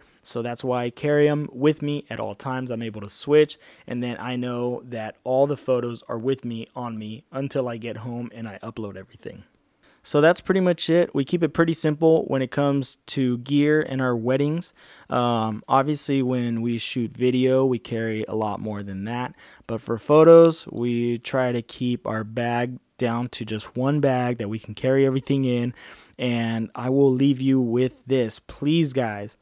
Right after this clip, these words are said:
do not leave your stuff just sitting anywhere. Um,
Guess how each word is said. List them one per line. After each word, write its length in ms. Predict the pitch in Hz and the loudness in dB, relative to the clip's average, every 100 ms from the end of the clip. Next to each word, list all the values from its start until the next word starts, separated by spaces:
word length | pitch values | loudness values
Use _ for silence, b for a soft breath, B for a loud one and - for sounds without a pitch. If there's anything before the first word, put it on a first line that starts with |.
| b b _ | b b _
do 140 | 123 | -4
not 560 | 120 120 131 147 - - b b - | -4 -4 -2 -4 -6 -12 b b -10
leave 440 | - 131 139 143 | 0 4 4 2
your 140 | 131 127 | 0 -4
stuff 680 | - - 123 120 117 - | -4 -4 -2 -2 -4 -8
just 280 | - 120 - | -6 -6 -6
sitting 520 | - 135 135 135 131 - | -4 -2 0 0 -6 -6
anywhere. 640 | 127 135 127 113 101 95 - B B B | -4 -2 -2 -2 -6 -8 -14 B B B
Um, 640 | - 120 120 113 113 110 | -2 0 0 -2 -4 -8